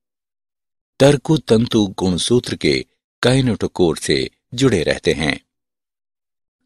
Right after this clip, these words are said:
गुणसूत्र तर्कु मध्य रेखा की ओर जाकर मध्यावस्था पट्टिका पर पंक्तिबद्ध होकर ध्रुवों से तर्क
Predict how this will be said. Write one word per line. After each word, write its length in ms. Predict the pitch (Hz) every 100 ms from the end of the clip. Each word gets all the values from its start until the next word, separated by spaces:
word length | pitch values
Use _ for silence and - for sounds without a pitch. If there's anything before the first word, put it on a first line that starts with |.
| -
गुणसूत्र 840 | 90 147 156 - 127 131 - 131 -
तर्कु 440 | 123 - - 69 60 _ _ -
मध्य 300 | 110 110 95
रेखा 320 | 78 73 117
की 180 | 113 92
ओर 260 | 73 73 71
जाकर 480 | 82 98 - 69 - _ _ _ _ -
मध्यावस्था 760 | 135 120 147 120 117 - 117 110
पट्टिका 480 | - - 95 113
पर 300 | 104 78 64 - _ _ _ -
पंक्तिबद्ध 640 | 135 139 139 123 92 -
होकर 460 | 80 101 - 76 - _ _ _ _ -
ध्रुवों 440 | 82 113 120 135
से 280 | 127 87 71 - _ _ 139
तर्क 260 | 143 -